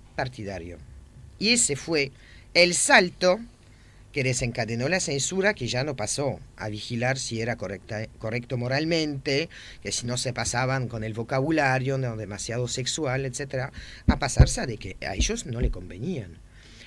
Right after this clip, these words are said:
Y esos años son el final de los sesenta, antes de la dictadura. Por eso yo agarré ese corte para el, el, para el trabajo en general, porque ahí cuando empiezan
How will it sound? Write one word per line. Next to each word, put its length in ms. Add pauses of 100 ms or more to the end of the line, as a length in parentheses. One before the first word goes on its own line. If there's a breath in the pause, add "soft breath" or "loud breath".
(120)
Y 120
esos 320
años 320
son 360
el 80
final 280
de 80
los 140
sesenta, 500 (140)
antes 380
de 60
la 100
dictadura. 580 (380 loud breath)
Por 120
eso 200
yo 100
agarré 220
ese 220
corte 360
para 240
el, 140
el, 500
para 140
el 100
trabajo 400
en 60
general, 420 (560 loud breath)
porque 340
ahí 260
cuando 360
empiezan 640